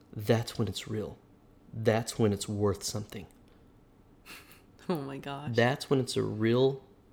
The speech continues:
Speaker 1: shit relationship, and it ain't worth shit.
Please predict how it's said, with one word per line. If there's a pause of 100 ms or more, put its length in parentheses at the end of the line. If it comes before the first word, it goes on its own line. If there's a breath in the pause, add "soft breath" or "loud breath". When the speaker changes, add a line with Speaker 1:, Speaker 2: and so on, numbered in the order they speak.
Speaker 1:
shit
relationship, (440 soft breath)
and
it
ain't
worth (260)
shit.